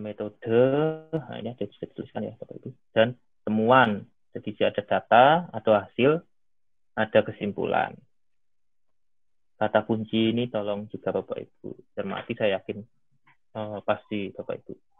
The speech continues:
bisa paham terkait dengan ini, tapi jangan sampai tidak ada ya Bapak Ibu dalam template paling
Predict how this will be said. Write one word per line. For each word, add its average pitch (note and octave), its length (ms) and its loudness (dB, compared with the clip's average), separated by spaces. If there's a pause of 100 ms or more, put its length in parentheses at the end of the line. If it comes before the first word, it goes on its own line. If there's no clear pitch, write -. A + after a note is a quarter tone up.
(1040)
bisa G#2 480 -6 (240)
paham G#2 400 -6
terkait - 240 -14
dengan G#2 160 -14
ini, G#2 160 -12
tapi - 240 -6
jangan A2+ 240 -2
sampai B2+ 160 -4
tidak G#2+ 240 -2
ada - 160 -4
ya G#2 80 -2
Bapak - 320 -10
Ibu - 140 -20 (420)
dalam G2 240 -6
template G2 320 -14
paling - 220 -10